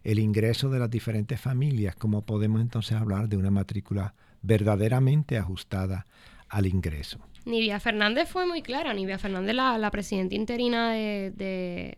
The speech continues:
Speaker 2: de la Universidad de Puerto Rico, fue bastante clara en, en, en algunos titulares que salieron donde la citaron, en la cual ella decía que se dé el aumento de matrícula,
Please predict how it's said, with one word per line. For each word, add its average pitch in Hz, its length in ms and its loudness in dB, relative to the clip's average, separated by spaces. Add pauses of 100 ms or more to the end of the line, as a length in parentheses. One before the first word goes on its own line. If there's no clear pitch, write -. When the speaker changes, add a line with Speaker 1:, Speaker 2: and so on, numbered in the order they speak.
(160)
Speaker 2:
de 190 160 -6
la 190 80 -2
Universidad 185 400 -4
de 180 60 -6
Puerto 196 240 -8
Rico, 285 300 -6
fue 359 120 -4
bastante 294 400 -4
clara 247 260 2
en, 233 160 -2
en, 208 460 -4
en 208 300 -6 (320)
algunos 226 420 2
titulares 254 440 0
que 269 100 -4
salieron 247 400 0
donde 311 180 0
la 285 140 -2
citaron, 247 420 -2
en 214 80 0
la 190 120 0
cual 180 180 -2
ella 190 180 0
decía 226 480 -6 (760)
que 220 160 2
se 226 200 2
dé 226 200 6
el 302 80 4
aumento 311 480 4
de 339 100 6
matrícula, 214 600 -2